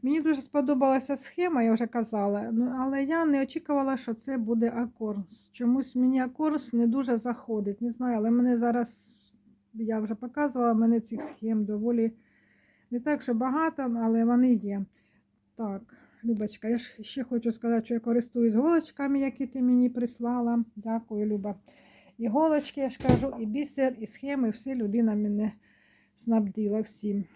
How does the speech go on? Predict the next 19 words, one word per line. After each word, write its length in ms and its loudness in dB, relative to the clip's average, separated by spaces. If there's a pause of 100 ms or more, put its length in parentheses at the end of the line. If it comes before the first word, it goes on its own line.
(280)
Що 200 -4
хочу 260 -6
сказати 420 -2
по 80 -6
цій 220 -4
схемі. 540 -2 (540)
Тут 180 -2
вже 180 0
є 200 2
номера 460 4
бісера, 640 0 (500)
і 460 4
бісер 320 -2
мені 260 4
підбирала 560 -2
сестра, 540 -4 (960)
е, 380 -4
так, 280 -2
як 280 2